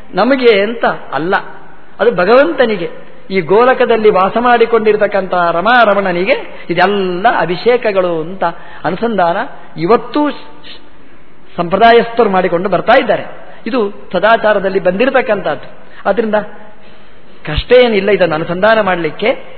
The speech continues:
ಕೊನೆಗೆ ನಮ್ಮ ಈ ಸ್ನಾನ, ಮೈಯನ್ನು ತೊಳೆಯುವುದು, ಇದು ಭಗವಂತನ ಮಂದಿರವನ್ನು ತೊಳೆಯುವುದು, ಭಗವಂತನ ಆಲಯ ಇದು ಅಂತ ನಾವು ಚಿಂತನೆ ಮಾಡಬೇಕಾದ್ದು. ಕರ-, ಕರಣಗಳೇ ದೀಪಗಳು. ನಾನು ಹಾಗೆ ಹೇಳಿದೆ, ಕರಣ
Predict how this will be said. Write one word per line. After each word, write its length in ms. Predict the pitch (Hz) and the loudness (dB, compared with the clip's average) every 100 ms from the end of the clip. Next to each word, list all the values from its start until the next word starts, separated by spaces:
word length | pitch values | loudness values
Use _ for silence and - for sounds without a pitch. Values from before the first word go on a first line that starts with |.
| - | -6
ಕೊನೆಗೆ 400 | 226 294 302 254 | 0 2 2 0
ನಮ್ಮ 220 | 208 202 | -2 -2
ಈ 140 | 185 165 | -4 -6
ಸ್ನಾನ, 400 | - 175 202 196 190 - - 165 | -6 -2 0 0 -4 -10 -10 0
ಮೈಯನ್ನು 340 | 196 233 208 | 4 4 2
ತೊಳೆಯುವುದು, 680 | 196 185 214 226 190 196 - - 190 | 2 2 4 2 0 -6 -10 -12 -4
ಇದು 100 | 175 | 0
ಭಗವಂತನ 520 | 175 220 254 240 214 | 2 2 2 2 2
ಮಂದಿರವನ್ನು 600 | 180 196 226 233 214 196 | 0 2 2 2 0 -2
ತೊಳೆಯುವುದು, 640 | 180 185 226 202 202 - - - | -2 0 0 -2 -4 -6 -14 -6
ಭಗವಂತನ 500 | 160 196 262 277 269 233 | -2 2 2 2 2 2
ಆಲಯ 380 | 180 196 254 262 | 2 4 6 4
ಇದು 220 | 220 196 | 2 -2
ಅಂತ 160 | 196 214 185 - - | -2 0 -2 -2 -2
ನಾವು 140 | 185 175 | 0 0
ಚಿಂತನೆ 380 | 165 165 226 | -2 0 2
ಮಾಡಬೇಕಾದ್ದು. 680 | 277 196 170 160 139 - - - - - - - - - - - - - - - - | 4 4 2 -2 -6 -10 -12 -14 -14 -14 -14 -14 -14 -14 -14 -14 -14 -14 -14 -14 -8
ಕರ-, 340 | 165 175 202 - - - - - - - | 0 2 2 2 -8 -14 -14 -14 -14 -4
ಕರಣಗಳೇ 600 | 170 180 202 208 220 226 | 2 4 4 4 6 4
ದೀಪಗಳು. 500 | 190 226 226 226 226 226 - - - 180 | 2 0 2 2 4 0 -4 -14 -8 -2
ನಾನು 140 | 175 | 0
ಹಾಗೆ 180 | 180 170 | 0 2
ಹೇಳಿದೆ, 600 | 180 185 185 254 - - - - | 0 2 0 -2 -8 -14 -14 -8
ಕರಣ 280 | 165 175 208 | -2 0 4